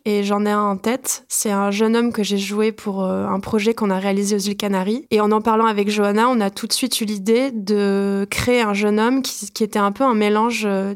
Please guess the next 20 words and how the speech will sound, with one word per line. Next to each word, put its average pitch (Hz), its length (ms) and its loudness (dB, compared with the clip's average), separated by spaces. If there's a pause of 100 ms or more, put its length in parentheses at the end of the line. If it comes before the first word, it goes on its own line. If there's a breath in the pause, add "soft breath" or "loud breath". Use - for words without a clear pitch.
d'une 196 320 -2
figure 220 400 0
à 214 60 2
la 190 120 0
James 202 200 0
Dean 233 320 0
et 214 80 2
d'un 196 160 0
casseur 202 320 -2
de 196 140 0
pierre, 220 420 0
euh, 190 140 -2 (580 loud breath)
des 202 160 2
routes 226 340 0
des 208 240 2
années 202 200 2
cinquante 220 500 0
aux 220 40 2
États-Unis. 208 540 0
Donc, 196 320 -2